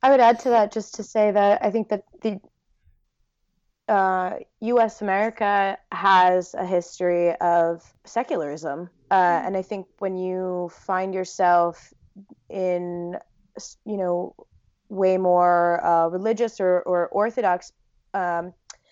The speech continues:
Speaker 1: places or, or historical contexts, you know, even in the U S too, you know, I mean, evangelicals are, are,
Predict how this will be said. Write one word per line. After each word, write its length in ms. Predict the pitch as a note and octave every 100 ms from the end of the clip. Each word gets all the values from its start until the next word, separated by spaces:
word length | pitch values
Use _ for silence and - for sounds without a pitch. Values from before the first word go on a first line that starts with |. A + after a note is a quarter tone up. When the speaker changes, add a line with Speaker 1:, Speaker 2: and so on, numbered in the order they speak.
| _
Speaker 1:
places 500 | - D4 D4 D4 C4+ A#3
or, 220 | G#3 G3
or 400 | - G3 F#3 F3+
historical 640 | F3+ - - A3 G#3+ G3
contexts, 1040 | F3+ G3 G3+ G#3+ G3+ E3+ D#3+ - - - - _ _ _
you 80 | A3
know, 160 | G3 F3+ -
even 260 | B3+ B3+
in 80 | A#3
the 80 | A3+ A3+
U 60 | C#4
S 240 | D#4 -
too, 160 | - F#4
you 160 | A3 F#3+
know, 140 | F3+ E3+
I 100 | F#3+
mean, 160 | F#3
evangelicals 880 | F3+ G#3 G3+ E3 G3+ B3 F#3 F3+ E3
are, 280 | - F3 E3+ -
are, 340 | F3+ E3+ E3+